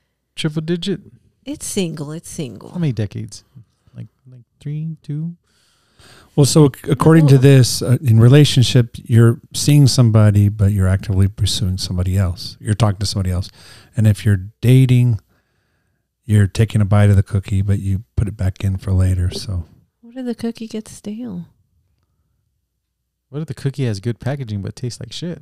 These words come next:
Speaker 2: Yeah. What if it's got ants on it?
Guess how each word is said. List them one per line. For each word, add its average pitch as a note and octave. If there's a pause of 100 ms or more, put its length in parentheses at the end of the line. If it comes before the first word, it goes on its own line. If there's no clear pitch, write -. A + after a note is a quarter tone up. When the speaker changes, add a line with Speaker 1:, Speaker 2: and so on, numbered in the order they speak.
(120)
Speaker 2:
Yeah. C4 (1080)
What A3+
if B3+
it's C4
got C#4 (100)
ants B3
on F#3
it? C#3